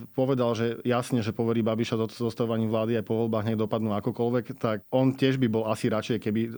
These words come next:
to poverenie dostal z pozície víťaza tých volieb a aj by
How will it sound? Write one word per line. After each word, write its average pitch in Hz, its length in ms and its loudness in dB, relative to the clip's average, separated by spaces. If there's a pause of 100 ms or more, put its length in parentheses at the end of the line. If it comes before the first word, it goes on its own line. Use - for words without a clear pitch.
(180)
to 120 160 0
poverenie 113 320 0
dostal 107 320 -2
z - 80 -10
pozície 113 320 0
víťaza 113 400 2
tých 120 160 0
volieb 135 240 0 (160)
a 113 240 0
aj 117 80 2
by 117 120 2